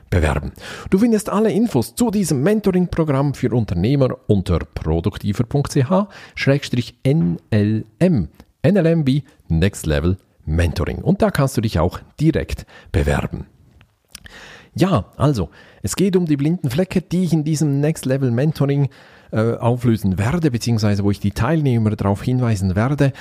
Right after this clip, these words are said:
welche Handbremsen sie eigentlich im Kopf haben und wie man die eben lösen kann. Und genauso ist es eigentlich im ganzen Zeit- und Selbstmanagement. Ich will dir eine kleine Geschichte, ähm,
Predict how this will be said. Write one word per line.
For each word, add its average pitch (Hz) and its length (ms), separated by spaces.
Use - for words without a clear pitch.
welche 113 380
Handbremsen 113 600
sie 110 100
eigentlich 104 300
im 90 80
Kopf - 500
haben 165 400
und 95 180
wie 98 80
man 95 160
die 92 100
eben 85 220
lösen 85 520
kann. 78 220
Und 110 240
genauso 175 440
ist 147 160
es 117 100
eigentlich 113 300
im 104 80
ganzen 98 400
Zeit- 90 340
und 92 140
Selbstmanagement. - 840
Ich 139 140
will 269 100
dir 247 160
eine 185 160
kleine 160 540
Geschichte, 190 760
ähm, 147 360